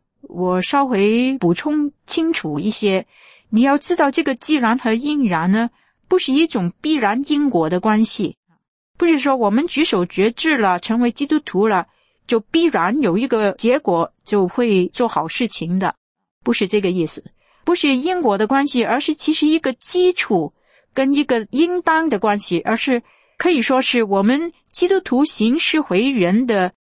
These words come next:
背后的人生的基础。如果我们看这个人生的基础看得准确、清楚、掌握得稳当，或者是我们对我们在基督里得救的那个事实看得重的话，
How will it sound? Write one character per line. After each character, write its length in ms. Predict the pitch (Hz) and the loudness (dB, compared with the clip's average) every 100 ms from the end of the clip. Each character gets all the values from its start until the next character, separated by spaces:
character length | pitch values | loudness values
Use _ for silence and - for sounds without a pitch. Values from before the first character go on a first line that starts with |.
| _ _ - | _ _ 0
背 220 | 311 262 | 2 2
后 260 | - 233 | 0 0
的 240 | 202 185 175 | 2 2 2
人 380 | 175 175 202 285 | 0 0 2 2
生 300 | - 330 302 | 2 0 0
的 100 | 202 | -2
基 340 | - 262 254 | -4 -4 -4
础。 400 | - - 143 - _ _ _ _ - | -4 -6 -6 -8 _ _ _ _ -2
如 140 | 302 | 2
果 160 | 381 254 | 2 2
我 140 | 196 | 0
们 180 | 185 262 | 0 0
看 300 | - 302 269 | 0 0 0
这 100 | 302 | 0
个 240 | 285 240 226 _ - _ | 2 0 -2 _ -20 _
人 300 | 202 202 277 | -2 0 0
生 180 | 370 359 | 0 -2
的 120 | 269 | -2
基 260 | - 330 311 | -2 0 0
础 240 | - 160 | 0 -2
看 240 | - 294 | -2 -2
得 100 | 294 | 0
准 320 | 294 - 160 139 | -2 -4 -4 -2
确、 320 | - 285 277 - | 0 0 0 -4
清 380 | - - 349 381 | -6 0 0 -2
楚、 340 | - 180 156 - _ _ _ _ - | -4 -2 -2 -6 _ _ _ _ -6
掌 300 | 220 175 180 | -2 -2 0
握 180 | 247 269 | 0 0
得 140 | 277 | 0
稳 260 | 226 160 160 | 0 -2 -2
当， 320 | 269 302 175 - _ _ _ _ - | 0 0 -2 -12 _ _ _ _ -2
或 160 | 330 | 0
者 100 | 330 | 0
是 160 | 240 240 | 0 0
我 280 | 208 180 175 | 2 2 4
们 320 | 190 247 320 - | 4 2 0 -2
对 420 | 302 254 208 190 | 0 2 2 2
我 140 | 185 185 | 0 0
们 220 | 202 277 | 0 0
在 180 | 277 220 | 0 -2
基 180 | - 320 | 0 0
督 120 | 311 | 2
里 140 | 175 | 0
得 320 | 160 165 196 | 0 0 0
救 220 | 285 339 254 | 0 0 0
的 100 | 214 | 0
那 160 | 285 | 0
个 100 | 233 | 0
事 360 | 202 - 359 269 | -2 0 0 0
实 400 | - 160 180 - | -2 -2 -2 -2
看 240 | - 294 | -4 -2
得 80 | 202 | 0
重 380 | 202 - 339 190 | -2 -2 0 0
的 80 | 151 | -2
话， 240 | - 131 | -4 -6